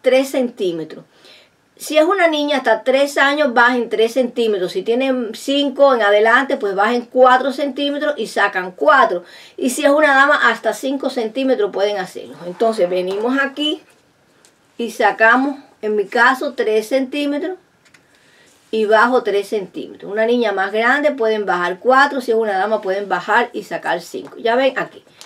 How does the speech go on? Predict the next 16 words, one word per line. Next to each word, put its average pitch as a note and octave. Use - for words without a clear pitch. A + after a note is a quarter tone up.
Aquí A3+
yo C4
haría B3+
una A#3+
vueltecita C4
así. B3
Y A#3
esta A#3+
línea B3
es A#3
la A3
misma D4+
que A3
voy F#3+
a G3+
utilizar. D#3+